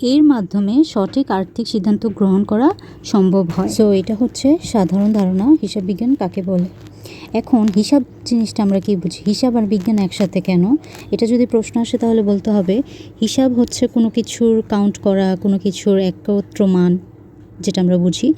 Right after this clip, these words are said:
আর বিজ্ঞান কেন যুক্ত হলো? মোট কথায় বলতে গেলে, ব্যবসায়ের যে আর্থিক অবস্থাগুলো, সেগুলো বিজ্ঞানসম্মত উপায়ে, হ্যাঁ, বিজ্ঞানসম্মত উপায়ে এবং বিগ-, বৈজ্ঞানিকভাবে যে সমাধান করাটা, সেটাই হচ্ছে হিসাব বিজ্ঞান।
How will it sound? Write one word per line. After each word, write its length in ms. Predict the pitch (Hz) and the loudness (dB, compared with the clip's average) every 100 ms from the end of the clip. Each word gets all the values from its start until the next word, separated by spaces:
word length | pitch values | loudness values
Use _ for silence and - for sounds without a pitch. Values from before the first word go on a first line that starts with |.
| - - | -4 -2
আর 100 | 185 | 0
বিজ্ঞান 400 | 175 214 226 262 | 2 2 2 2
কেন 240 | 262 202 | 2 0
যুক্ত 280 | 180 180 - | 0 -2 -4
হলো? 260 | 175 190 196 - - - - - - - | -4 -2 -4 -8 -20 -20 -18 -16 -16 0
মোট 120 | 214 - | 0 2
কথায় 260 | 262 - 277 | 0 2 2
বলতে 280 | 262 254 262 | 4 2 0
গেলে, 360 | 214 185 240 262 | 0 0 0 -2
ব্যবসায়ের 420 | 202 196 - 254 | -2 -2 -2 -2
যে 100 | 233 | 0
আর্থিক 480 | 262 214 214 - 285 | -2 -2 -4 2 2
অবস্থাগুলো, 640 | 226 208 - 233 196 185 226 | 2 -2 -2 -2 0 0 0
সেগুলো 300 | 233 214 202 | 0 0 0
বিজ্ঞানসম্মত 880 | 180 190 269 285 269 233 226 240 | 0 0 2 2 2 0 0 0
উপায়ে, 500 | 269 233 185 175 196 302 - - - - - | 0 0 0 0 0 -4 -8 -20 -20 -20 -4
হ্যাঁ, 280 | - 294 208 | 4 4 4
বিজ্ঞানসম্মত 680 | 175 196 233 240 254 233 240 | 2 0 -2 -2 0 0 0
উপায়ে 340 | 254 262 269 330 | -2 0 0 2
এবং 460 | 339 185 214 269 311 - - - | 2 0 4 6 6 4 -14 -14
বিগ-, 480 | 233 202 220 220 214 | -10 -6 -6 -6 0
বৈজ্ঞানিকভাবে 720 | 214 202 294 302 285 247 220 | 0 4 6 6 4 -2 -2
যে 260 | 208 190 - - - | -2 -2 -4 -10 -14
সমাধান 520 | - 196 196 185 190 | -6 -4 -2 0 -2
করাটা, 520 | 185 190 185 185 294 415 | -2 -2 -2 0 -2 -2
সেটাই 440 | - - 185 196 | -6 -2 0 2
হচ্ছে 300 | 196 190 - | 0 -2 -4
হিসাব 280 | 202 - 202 | -6 -2 -2
বিজ্ঞান। 320 | 185 190 277 | 0 2 2